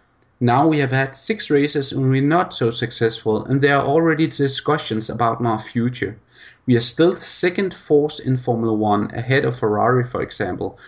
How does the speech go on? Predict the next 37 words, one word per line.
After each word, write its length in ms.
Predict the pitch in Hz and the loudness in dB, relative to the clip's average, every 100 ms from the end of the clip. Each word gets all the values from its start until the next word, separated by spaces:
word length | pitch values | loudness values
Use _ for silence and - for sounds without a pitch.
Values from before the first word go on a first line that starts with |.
| - | -8
so 160 | - | 0
it 80 | 160 - | 0 2
could 200 | 185 180 | 0 0
be 140 | 113 | -4
worse." 520 | 104 101 104 - - _ - - - - - - - - - | 0 0 0 -2 -12 _ -20 -20 -20 -20 -20 -20 -20 -20 -10
Og 140 | - - - | -10 -8 2
det, 240 | 302 269 - _ _ | 2 2 -4 _ _
hvis 180 | 160 175 | 0 2
man, 220 | 202 165 | 2 2
hvis 180 | 160 175 | 0 2
man 140 | 170 | 0
sammenligner 720 | 160 - 226 302 269 220 220 | 0 0 4 6 6 4 0
det 140 | 180 196 | 0 0
med 360 | 180 147 175 - _ _ - | 4 4 2 -4 _ _ 2
noget 260 | 170 202 | 6 6
af 100 | 165 | 4
det 120 | 147 - | -2 -2
alt, 440 | 151 165 - - _ _ _ - | -2 0 -2 -12 _ _ _ 0
øh, 180 | 143 143 | 4 6
noget 140 | 156 | 6
af 60 | 175 | 6
det, 220 | 139 120 117 | 4 -2 -4
alt 220 | 165 151 | -2 0
det 80 | 151 | 2
andet, 380 | 113 123 151 156 | 2 2 2 0
øh, 220 | 117 113 | 0 -2
skrig 300 | - 175 147 | 0 2 2
og 60 | 120 | -2
skrål, 320 | 143 123 104 | 0 0 0
vi 60 | |
har 80 | 107 | 0
hørt 140 | 120 117 | 0 -2
fra 80 | |
Formel 300 | - 113 110 127 | -6 -2 2 2
et-feltet 440 | - 104 98 - | 2 -4 -4 -4
i 120 | 107 | 2
år, 500 | 110 123 - - - | 4 6 4 0 -10